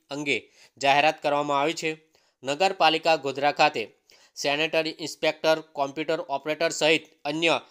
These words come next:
સાતથી વધુ જગ્યા માટે ભરતીની જાહેરાત કરવામાં આવી છે. નગરપાલિકા ગોધરા દ્વારા એપ્રેન્ટિસ એક્ટ અંતર્ગત આ ભરતીની જાહેરાત કરવામાં આવી છે. આ વીડિયોમાં આપણે આ ભરતીને લગતી તમામ પ્રકારની જાણકારી મેળવીશું.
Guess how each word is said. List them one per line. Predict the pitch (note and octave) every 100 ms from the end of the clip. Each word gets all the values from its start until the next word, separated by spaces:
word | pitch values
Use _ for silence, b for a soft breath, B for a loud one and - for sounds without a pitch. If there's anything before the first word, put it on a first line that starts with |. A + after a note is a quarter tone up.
| B
સાતથી | B D#3+ D3+ - F3+
વધુ | D3 C#3
જગ્યા | D#3+ D3 C#3 D3+
માટે | D3+ C#3+ A2 _ -
ભરતીની | A#2+ C3+ D#3+ D#3
જાહેરાત | D3+ C#3 C3+ C#3+ -
કરવામાં | C#3 C3+ C#3 D#3
આવી | D3+ C#3+ D3+
છે. | B2 F#2+ _ -
નગરપાલિકા | C#3 C#3+ F#3 F#3 E3 D#3+ D#3+ E3
ગોધરા | C#3 C3 B2+ D3
દ્વારા | D3 D3+ B2+ G2+ _ b b b b _ -
એપ્રેન્ટિસ | C#3 - E3+ F3 F3 -
એક્ટ | D3 D#3+ -
અંતર્ગત | C#3+ C3+ D#3 D3+ C#3+ -
આ | C#3+
ભરતીની | C#3 C#3 - D3+ D3+
જાહેરાત | C#3+ C3+ C#3 C#3+
કરવામાં | - C#3 C#3+ C#3+ D#3
આવી | B2+ D#3
છે. | E3 E3+ F3 _ _
આ | E3
વીડિયોમાં | F#3+ E3 D#3 D#3+ D#3+ D#3+
આપણે | D#3+ D#3+ C3 A2 b b b
આ | F3+
ભરતીને | D3+ C#3 D#3+ D#3
લગતી | D3+ - D3+
તમામ | D3+ C#3+ E3+
પ્રકારની | E3+ D#3+ D#3+ D#3
જાણકારી | D3 D3 C#3+ D3+ D3+
મેળવીશું. | D3+ C#3+ D3 D3+ D3+